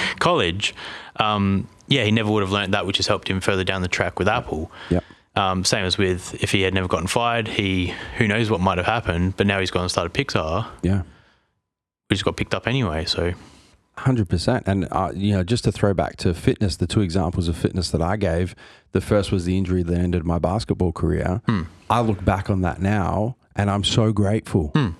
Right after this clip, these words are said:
Speaker 2: that that happened, because that led to us sitting here right now
Speaker 1: Hmm.
Speaker 2: having this conversation. Legit.
Speaker 1: Hmm.
Speaker 2: One of the five most crucial things that happened in my life that led to where I am right now.
Speaker 1: Hmm.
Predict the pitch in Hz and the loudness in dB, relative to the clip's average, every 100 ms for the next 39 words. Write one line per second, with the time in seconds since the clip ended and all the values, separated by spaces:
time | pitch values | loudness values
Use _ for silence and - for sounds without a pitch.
0 | - 107 95 98 90 104 113 73 - - | 0 0 2 0 0 -2 -2 -4 -8 -18
1 | _ _ _ - 110 107 87 104 95 101 | _ _ _ 0 2 2 2 0 2 0
2 | 95 - 95 90 87 - _ _ _ 107 | 0 0 2 4 2 -4 _ _ _ 0
3 | - - 104 95 85 87 90 87 101 101 | 2 0 2 2 2 2 2 2 2 4
4 | 113 87 85 85 - 82 82 85 90 - | 2 2 0 0 0 0 0 0 -2 -4
5 | 85 - 101 101 101 80 - - 117 82 | -8 0 2 4 2 0 -2 0 0 -2
6 | - 107 120 104 104 95 - 110 110 110 | 2 4 4 2 2 2 2 2 2 0
7 | 98 101 101 - 120 107 107 - 101 92 | 2 2 2 0 0 0 -2 0 -2 0
8 | - 90 95 95 95 90 90 92 139 - | -2 -2 -2 0 0 0 0 -2 -4 -6
9 | - - _ - 92 101 101 90 90 90 | -20 -20 _ 0 0 2 -2 0 0 2
10 | 90 87 87 - - - 78 - 127 | 0 0 -2 -2 -6 -8 -8 -4 -4